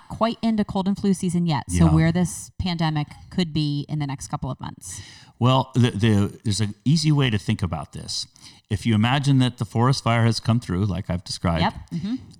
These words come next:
Speaker 2: well, after, you know, imagine what that hillside looks like after it's been burned, right? It's all charred and all the dead wood's gone, and all that's left were the strongest trees. Okay, now I'm gonna put a torch in your hand,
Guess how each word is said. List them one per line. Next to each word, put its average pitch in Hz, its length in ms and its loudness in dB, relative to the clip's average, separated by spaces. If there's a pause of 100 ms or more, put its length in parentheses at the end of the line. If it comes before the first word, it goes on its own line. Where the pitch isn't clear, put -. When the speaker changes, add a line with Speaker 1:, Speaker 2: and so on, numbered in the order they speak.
(300)
Speaker 2:
well, 104 360 0
after, 120 500 0
you 117 100 4
know, 101 140 4
imagine 120 420 4
what 139 180 2
that 127 260 0
hillside 113 500 2
looks 120 220 0
like 85 260 -4
after 82 220 -4
it's 90 120 -4
been 92 200 -2
burned, 87 360 -2
right? 95 200 0
It's - 300 -8 (140)
all 104 200 -2
charred 110 580 2
and 85 100 -2
all 98 160 2
the 101 140 2 (100)
dead 107 240 0
wood's 104 300 2
gone, 110 400 4
and 95 120 2
all 101 120 2
that's 113 240 -4
left 117 240 -2
were 95 100 0
the 98 120 -4
strongest 107 540 0
trees. 87 400 0 (340)
Okay, 95 320 -2 (200)
now 113 140 4
I'm 139 80 4
gonna 151 140 4
put 135 180 2
a 117 40 0
torch 131 360 -2
in 101 80 -4
your 87 120 -4
hand, 85 380 -6